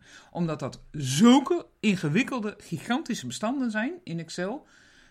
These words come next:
waar je met cao's en toeslagen en weet ik allemaal wat moet rekenen, dan ga hij daarmee aan de slag. Dat, die opdrachtgever heeft daar zelf de kennis en de handigheid niet voor.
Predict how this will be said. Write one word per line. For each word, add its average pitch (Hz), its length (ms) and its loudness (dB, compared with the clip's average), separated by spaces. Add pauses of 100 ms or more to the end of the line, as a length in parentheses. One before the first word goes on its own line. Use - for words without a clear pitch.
waar 165 200 -4
je 165 80 -2
met 156 240 -6
cao's 165 560 -4
en 151 140 -8
toeslagen 190 640 -4
en 139 300 -2
weet 285 240 2
ik 226 80 -4
allemaal 190 200 -6
wat 180 180 -8
moet 165 160 -8
rekenen, 160 500 -8
dan 175 140 -2
ga 170 200 -6
hij 156 240 -6
daarmee 113 320 -6
aan 107 80 -10
de 110 60 -10
slag. 214 320 -6 (240)
Dat, 123 240 -14 (600)
die 147 200 -2
opdrachtgever 156 580 -2
heeft 143 200 -8
daar 131 100 -8
zelf 143 220 -4
de 127 100 -12
kennis 139 320 -4
en 127 100 -6
de 123 60 -4
handigheid 139 480 -8
niet 110 120 -12
voor. - 220 -16